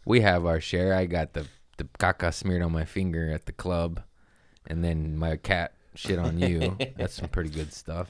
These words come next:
Speaker 2: Do, do you ever shit and then your asshole hurts a lot? Like, with the big shit?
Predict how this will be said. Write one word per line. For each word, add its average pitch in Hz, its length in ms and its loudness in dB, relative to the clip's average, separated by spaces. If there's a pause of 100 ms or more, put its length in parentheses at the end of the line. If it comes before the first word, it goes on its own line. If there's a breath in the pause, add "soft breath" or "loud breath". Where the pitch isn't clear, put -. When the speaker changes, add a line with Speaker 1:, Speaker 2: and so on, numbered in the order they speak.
Speaker 2:
Do, 123 140 -4
do 131 200 -2
you 147 140 8
ever 175 220 4
shit 131 340 0
and 107 180 -4
then 101 120 -2
your 95 280 -2
asshole 98 520 0
hurts 95 280 -2
a 113 60 -4
lot? 127 300 -2 (420)
Like, 107 220 2
with 104 160 2
the - 60 -2
big 101 280 0
shit? - 360 -6